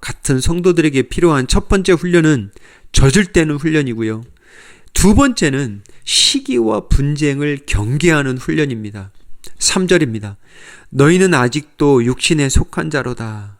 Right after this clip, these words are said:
너희 가운데 시기와 분쟁이 있으니." 이런 말씀이 있습니다. 어린아이들과 같은 성도들의 특징 중에 하나가 뭐냐면 시기와 분쟁입니다. 자주 다퉈요.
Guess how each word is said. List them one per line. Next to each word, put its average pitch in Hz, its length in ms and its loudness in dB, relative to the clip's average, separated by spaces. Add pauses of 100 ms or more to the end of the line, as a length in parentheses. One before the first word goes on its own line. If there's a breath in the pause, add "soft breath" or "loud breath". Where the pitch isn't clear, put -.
(260)
너희 139 240 6
가운데 127 500 0
시기와 190 840 -4
분쟁이 135 600 -2
있으니." 117 800 2
이런 156 200 -2
말씀이 127 380 -6
있습니다. 117 500 -14 (840 loud breath)
어린아이들과 180 840 2
같은 185 540 0
성도들의 247 680 0
특징 220 640 -6
중에 202 180 -2
하나가 208 440 -2
뭐냐면 131 580 -2
시기와 233 480 -4
분쟁입니다. 120 760 -8 (460)
자주 - 320 -8
다퉈요. 190 540 -6